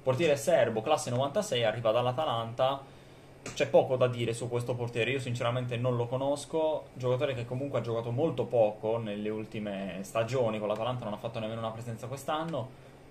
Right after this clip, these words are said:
È stato in prestito al Verona nella stagione diciannove venti, dove ha totalizzato in totale tre partite, tre presenze,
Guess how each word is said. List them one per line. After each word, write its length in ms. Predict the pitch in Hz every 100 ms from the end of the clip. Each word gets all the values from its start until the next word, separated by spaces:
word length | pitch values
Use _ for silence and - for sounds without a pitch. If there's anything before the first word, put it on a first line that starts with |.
| - - -
È 60 |
stato 320 | 127 - 160 139
in 100 | 127
prestito 580 | 160 139 123 123 120 -
al 280 | 131 127
Verona 640 | 120 123 139 127 113 104 95 - -
nella 200 | - 113
stagione 400 | 110 113 127 120
diciannove 460 | 107 127 120 120 123
venti, 680 | 143 143 143 - 156 165 147
dove 180 | 110 107
ha 40 |
totalizzato 540 | 110 113 113 117 117
in 80 | 113
totale 420 | 113 110 120 113
tre 180 | 113 127
partite, 680 | 120 135 139 139 151 160 -
tre 140 | 123 120
presenze, 760 | 135 127 127 135 135 120